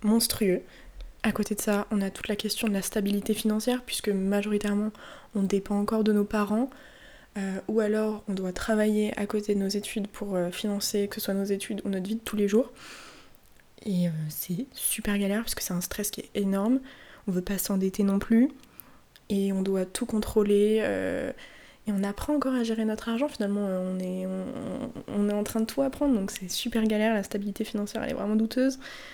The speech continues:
Euh, et puis il y a aussi les difficultés pour tous les types de minorités, euh, et une actu-, une acceptation sociétale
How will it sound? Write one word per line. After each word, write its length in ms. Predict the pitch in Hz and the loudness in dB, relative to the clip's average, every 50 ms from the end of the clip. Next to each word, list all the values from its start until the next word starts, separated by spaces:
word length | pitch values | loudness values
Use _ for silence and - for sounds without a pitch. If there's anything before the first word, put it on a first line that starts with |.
| - - - - - | -18 -20 -8 -2 0
Euh, 480 | 202 196 196 190 190 190 185 185 190 196 - | 2 2 2 2 0 0 -2 -2 -4 -4 -2
et 80 | - 202 | -2 -2
puis 160 | 208 - 214 | -2 0 0
il 40 | 208 | 2
y 20 | |
a 40 | 196 | 2
aussi 140 | 196 - - | 0 0 2
les 100 | 214 202 | 2 4
difficultés 480 | 180 190 - - - - 196 - 226 | 4 2 -2 -2 -4 -6 0 2 2
pour 200 | 220 - - - | 0 2 -2 -8
tous 160 | - - - 220 | -8 0 0 2
les 80 | 214 | 2
types 160 | 214 - 208 | 2 0 2
de 80 | 190 208 | 4 4
minorités, 800 | 202 196 208 202 208 202 196 202 196 - - 214 220 233 233 214 | 6 6 6 6 6 6 4 4 2 4 4 6 6 6 6 4
euh, 200 | 185 180 170 170 - | 4 2 0 0 0
et 60 | 185 | 0
une 180 | 180 180 175 180 | 2 2 2 2
actu-, 280 | 180 180 - - - 208 - - | 0 0 -2 -6 -6 -10 -10 -2
une 140 | - 202 196 | 2 4 4
acceptation 540 | 196 196 - - 202 - 202 190 - 220 208 | 4 4 2 0 0 0 -2 -2 0 -2 0
sociétale 560 | - 208 196 - 202 196 - 226 262 277 247 | 0 0 0 0 0 0 2 2 2 2 0